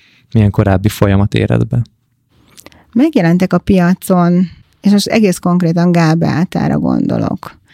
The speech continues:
Speaker 2: aki női vállalkozókat kócsol és mentorál.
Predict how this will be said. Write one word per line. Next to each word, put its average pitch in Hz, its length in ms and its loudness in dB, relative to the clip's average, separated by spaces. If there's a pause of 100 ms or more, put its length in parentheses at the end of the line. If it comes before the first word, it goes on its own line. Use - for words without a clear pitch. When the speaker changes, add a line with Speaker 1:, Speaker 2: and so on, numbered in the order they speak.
(540)
Speaker 2:
aki 180 880 0
női 190 260 2
vállalkozókat 160 1160 -2 (380)
kócsol - 720 -2
és - 220 0
mentorál. 156 920 -2